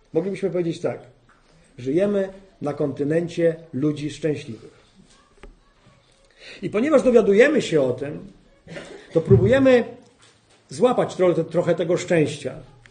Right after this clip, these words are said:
Próbujemy tego szczęścia trochę wziąć dla siebie. Jak najlepiej to zrobić? Pojechać do tego kraju, gdzie żyją szczęśliwi ludzie.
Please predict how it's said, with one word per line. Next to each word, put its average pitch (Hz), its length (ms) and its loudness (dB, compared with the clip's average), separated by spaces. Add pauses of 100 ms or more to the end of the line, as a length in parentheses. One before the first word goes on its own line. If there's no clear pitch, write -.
(1400)
Próbujemy 247 440 4
tego 220 200 2
szczęścia 226 340 2
trochę 208 220 0
wziąć 190 240 0
dla 180 140 0
siebie. 127 380 -2 (3000)
Jak 165 220 0
najlepiej 170 340 0
to 165 120 0
zrobić? 165 460 -4 (540)
Pojechać 185 400 -2
do 135 80 -8
tego 131 220 -4
kraju, 147 380 -4
gdzie 139 400 -8 (1080)
żyją 160 380 0
szczęśliwi 170 540 -6
ludzie. 135 300 -4